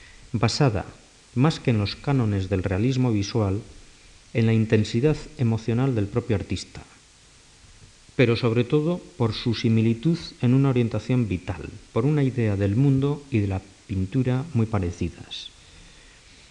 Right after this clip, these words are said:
De aquí que el término se haya extendido a toda una generación de creadores, tanto pintores como novelistas o hombres de teatro, trabajando alrededor de principios de siglo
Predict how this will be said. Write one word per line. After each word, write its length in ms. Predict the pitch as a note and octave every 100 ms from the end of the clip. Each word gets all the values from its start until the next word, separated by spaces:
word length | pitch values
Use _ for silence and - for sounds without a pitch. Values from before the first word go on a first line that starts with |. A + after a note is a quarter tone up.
| -
De 120 | B2
aquí 220 | C3 F3+
que 100 | E3+
el 100 | B2+
término 560 | A2 D#3 C#3+ C3 C3+ D#3+ - - -
se 160 | - C#3+
haya 180 | D3+
extendido 880 | D3 - - G#2 G2+ A#2 B2+ A#2+ D#3 -
a 80 | A2+
toda 240 | C#3 C#3+
una 140 | C#3
generación 580 | C3 C3 A#2 A2 - B2
de 80 | A2+
creadores, 680 | - F#2+ G#2+ B2 C3 C3+ -
tanto 300 | B2 B2 C3
pintores 760 | - G#2 G2+ B2+ B2 C3+ C3
como 220 | - G#2+ G2
novelistas 800 | F#2+ F#2 A2 C3 - - C3+ B2+
o 40 | A2+
hombres 280 | A#2 A2
de 140 | G2+ G2
teatro, 440 | A2 A#2 - C#3 C#3 - - - -
trabajando 720 | A2+ A2+ A2 D3 A#2 F2+ F2
alrededor 500 | G2 G2 G#2 B2+ C3
de 80 | G#2+
principios 460 | G#2+ G#2 C#3 C3+
de 100 | G#2+
siglo 400 | G#2 B2+ A#2 B2+